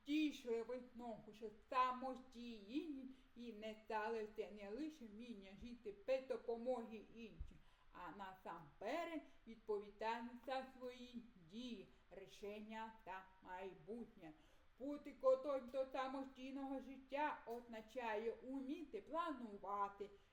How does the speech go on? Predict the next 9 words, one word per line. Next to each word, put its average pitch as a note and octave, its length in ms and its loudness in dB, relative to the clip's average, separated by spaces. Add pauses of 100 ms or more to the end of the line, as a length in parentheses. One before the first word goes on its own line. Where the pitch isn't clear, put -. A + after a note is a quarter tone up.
(120)
приймати D#4+ 680 0
рішення, G#3+ 800 -2 (260)
долати C4 800 6 (240)
труднощі, A3 720 -8 (260)
але A#3+ 440 4 (360)
при C4 180 -6 (160)
цьому C#4+ 440 0
не B3+ 160 2
втрачати G3+ 760 -4